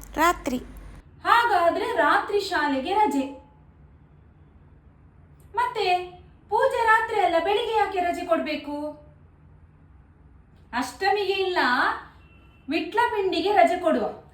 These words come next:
Speaker 2: ಆಗ್ಬೋದಾ? ಹೌದು, ತಿರ್ಗ್ಲಿಕ್ಕೆ. ಹಾ, ಇನ್ನೊಂದು ವಿಷಯ, ಎಲ್ಲಿಯಾದ್ರೂ ನೀವು ಆ ಹುಲಿ ವೇಷದ ಟೆಂಪದ ಹಿಂದೆ ಎಲ್ಲ ಓಡುದು,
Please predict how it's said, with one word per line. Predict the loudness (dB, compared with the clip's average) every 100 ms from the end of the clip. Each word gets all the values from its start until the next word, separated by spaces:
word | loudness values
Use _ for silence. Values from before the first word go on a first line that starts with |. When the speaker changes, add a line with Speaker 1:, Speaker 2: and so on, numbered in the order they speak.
| -2
Speaker 2:
ಆಗ್ಬೋದಾ? | 0 2 2 4 2 0 -6 -18 -20 -20 -20 -20 -20 _ -20 -20 -20 -6 0
ಹೌದು, | 2 2 0
ತಿರ್ಗ್ಲಿಕ್ಕೆ. | 0 0 -2 -2 -4 -4 -8 -20 -20 -20 -20 -20 -20 -8 0
ಹಾ, | 4 4 2
ಇನ್ನೊಂದು | 2 4 2
ವಿಷಯ, | 2 2 4 4 0 -6 -20 -20 -14 -4
ಎಲ್ಲಿಯಾದ್ರೂ | 0 0 2 2 4 4 2 2 2 2
ನೀವು | 2 2 0 -2 -10 -10 -2
ಆ | 0 2
ಹುಲಿ | 2 4 4
ವೇಷದ | 4 0 0 2 4 4
ಟೆಂಪದ | 0 0 4 6 6
ಹಿಂದೆ | 4 0 0
ಎಲ್ಲ | 0 2 2 2
ಓಡುದು, | 2 2 2 -4 -6 -8 -12